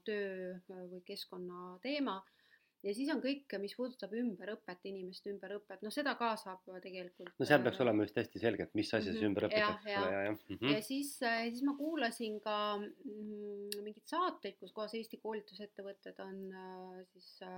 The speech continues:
Speaker 1: oma kogemust jaganud. Äh, ja ka toodi seda välja, et, äh, sellist üldist, äh, informatsiooni andvad koolitused on ka ajalugu, et, et pigem, äh, ikkagi see koolitus peab minema sellisele konkreetsele situatsiooni või probleemi an-,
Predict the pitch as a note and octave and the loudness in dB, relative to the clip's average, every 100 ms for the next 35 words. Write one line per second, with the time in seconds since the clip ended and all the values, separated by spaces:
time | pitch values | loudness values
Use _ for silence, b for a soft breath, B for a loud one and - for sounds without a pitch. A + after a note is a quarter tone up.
0 | F#3 F#3 F#3 G#3 G#3+ G3 - C4 D#4 C4 | -8 -10 -10 -6 -4 -6 -6 -4 -2 -2
1 | F#3+ F#3 F#3+ b b b b b - F#3+ | -2 -6 -12 b b b b b -8 -4
2 | F#3+ F#3+ F3+ G3 G3+ G3 G3 G3 F#3+ F#3 | -2 -2 -4 -6 -8 -8 -6 -4 -4 -4
3 | F#3+ - G3 C4 C4 G3+ B3 B3 G3+ F#3+ | -6 -6 0 2 0 -2 -2 -2 0 0
4 | F#3+ F#3 F#3 F#3 F3+ _ F#3+ F#3 F#3 G3 | -2 -4 -4 -6 -8 _ -8 -8 -8 -8
5 | F#3+ F#3+ - - G#3 C4+ C#4+ A#3 F#3+ F#3 | -8 -12 -14 -8 0 2 4 2 0 -6
6 | - - - F3+ F3+ G#3 G#3+ F#3 F#3 - | -6 -12 -10 -8 -4 -4 -6 -10 -10 -6
7 | B3 B3+ A3 F3+ G3 G3 F#3 - A#3+ A#3 | -2 0 -2 -4 -6 -10 -16 -4 0 0
8 | - - - F#3 F#3 F#3 F3+ C#4 E4+ B3+ | -2 -12 -12 -12 -10 -8 -6 0 2 2
9 | G#3+ F#3+ F#3 - F#3 F#3 b b b - | 0 -2 -8 -8 -8 -8 b b b -10
10 | F3+ A#3+ B3+ A#3+ G3+ F#3+ F#3 F#3 G3+ - | -4 -2 0 0 0 -2 -2 -2 -4 -6
11 | F#3+ - F3+ F3+ F3+ F#3+ - B3 C#4 B3+ | -8 -6 -6 -6 -6 -8 -2 2 4 4
12 | G3+ - F3+ F3+ - F#3 F#3 F#3 A#3 B3 | 0 -6 -8 -8 -10 -12 -10 -2 0 2
13 | G3+ F#3 G3+ F#3 F#3 F3+ F3+ F3+ F#3 G3 | 0 -2 -8 -8 -8 -8 -8 -8 -8 -10
14 | F#3+ B3 B3+ B3 - F#3 F#3 F#3+ - F3+ | -6 -2 0 -2 -6 -8 -8 -12 -12 -12
15 | - B3 B3+ B3+ G3 E3+ - F3+ A3 A#3 | -8 -2 0 0 -2 -6 -12 -8 -2 -2
16 | A3+ F#3+ F3 F3 F3 F3+ G#3 | -2 -4 -6 -8 -12 -8 -6